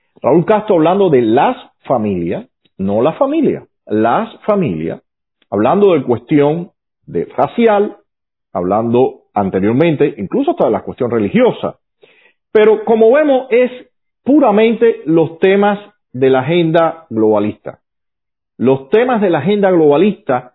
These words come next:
son los que el régimen está diciendo, "Vamos a retomar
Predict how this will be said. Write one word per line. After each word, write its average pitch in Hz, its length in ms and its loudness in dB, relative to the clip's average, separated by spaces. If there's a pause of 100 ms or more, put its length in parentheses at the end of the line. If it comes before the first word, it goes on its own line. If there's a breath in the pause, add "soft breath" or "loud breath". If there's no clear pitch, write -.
(120)
son 185 280 -2
los 190 140 0
que 156 100 -2
el 127 80 0
régimen 175 580 0
está 147 240 -2
diciendo, 160 600 0
"Vamos 135 500 -2
a 139 60 -4
retomar 101 600 -4